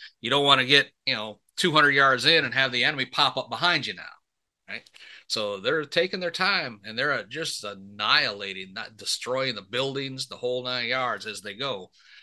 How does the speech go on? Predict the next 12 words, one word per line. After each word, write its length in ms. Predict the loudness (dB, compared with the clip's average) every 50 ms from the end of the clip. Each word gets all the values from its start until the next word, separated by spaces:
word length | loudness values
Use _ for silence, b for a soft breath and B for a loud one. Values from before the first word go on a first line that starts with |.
| B B _
And 400 | -6 -4 -2 -2 -4 -4 -8 -12 -18 _ _ _ _ _ _ _ _ _ _ _ _ _ _ _ _ -6
so 100 | -2 -2
I 80 | -2
call 240 | 0 2 2 2 2
it 80 | 0 -2
the 80 | -2
slow 380 | 0 0 2 2 0 0 -2 -2
creep 420 | -4 -8 -6 -4 -4 -4 -6 -8 _ _ _ _ _ _
instead 280 | -14 -12 -10 -8 -8 -8
of 80 | -8
the 140 | -10 -12 -14
blitzkrieg. 600 | -10 -8 -6 -6 -6 -8 -8 -12 -18 -20 -20 -20